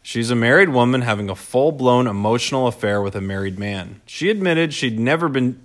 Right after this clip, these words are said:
she'd never be doing this if her marriage wasn't over. Her husband thinks they're still working on it.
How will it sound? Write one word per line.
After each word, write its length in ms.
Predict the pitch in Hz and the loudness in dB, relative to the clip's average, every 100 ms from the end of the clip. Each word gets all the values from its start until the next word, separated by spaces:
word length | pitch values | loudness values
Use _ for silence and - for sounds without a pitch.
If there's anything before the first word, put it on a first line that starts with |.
| _ | _
she'd 260 | - 131 131 | -8 -4 0
never 220 | 226 247 | 0 2
be 140 | 220 | -2
doing 300 | 170 165 156 | 2 2 2
this 200 | 151 139 | 0 -2
if 140 | 113 - - | -6 -8 -2
her 220 | 165 170 | 0 0
marriage 400 | 135 131 135 110 | 0 2 0 0
wasn't 400 | 110 110 113 110 | -2 0 -4 0
over. 460 | 151 165 107 90 - - - - _ | 2 2 2 -8 -10 -20 -20 -20 _
Her 200 | - 147 | 2 6
husband 380 | 131 107 113 104 | 6 4 -2 -4
thinks 200 | 104 95 | -4 -4
they're 100 | 104 | -6
still 240 | 92 104 98 | -4 -4 -2
working 360 | 104 101 95 | -2 -4 -8
on 120 | 95 | -8
it. 120 | 92 | -10